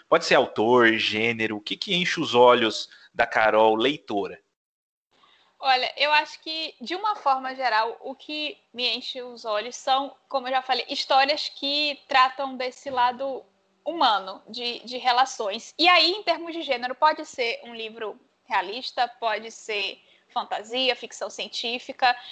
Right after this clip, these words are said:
Speaker 2: que é o que normalmente é o, por onde eu transito mais. É o,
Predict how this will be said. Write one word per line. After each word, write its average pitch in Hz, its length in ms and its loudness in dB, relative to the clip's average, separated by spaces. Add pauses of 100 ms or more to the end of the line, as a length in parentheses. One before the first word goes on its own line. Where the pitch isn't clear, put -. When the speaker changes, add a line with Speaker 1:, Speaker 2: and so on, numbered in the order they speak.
(120)
Speaker 2:
que 320 100 4
é 302 80 6
o 302 60 0
que 320 100 -4
normalmente 302 720 -2
é 262 300 0
o, 262 100 -2
por 285 260 -4
onde 277 200 0
eu 285 60 2
transito 285 520 -6
mais. 220 420 -2
É 185 120 0
o, 226 200 -8